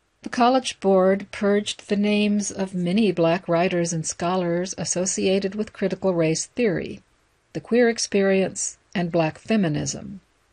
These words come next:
It ushered out some politically fraught topics like Black Lives Matter from the formal curriculum. And it added something new. Black conservatism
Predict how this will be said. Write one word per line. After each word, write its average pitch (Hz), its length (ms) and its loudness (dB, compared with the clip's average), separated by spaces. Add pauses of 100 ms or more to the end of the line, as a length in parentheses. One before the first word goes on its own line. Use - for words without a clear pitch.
(600)
It 175 160 -2
ushered 156 420 0
out 226 400 -2 (460)
some 190 280 0
politically 220 580 0
fraught - 520 -2 (140)
topics 226 720 0
like 220 280 -2 (120)
Black 175 280 0
Lives 170 320 0
Matter 170 480 0 (240)
from 202 520 0
the 190 100 0
formal 165 460 -2
curriculum. 160 720 -6 (840)
And 208 220 0
it 277 100 2
added 214 340 4
something 175 520 -2
new. 185 400 0 (520)
Black 175 460 -2
conservatism 175 1120 -2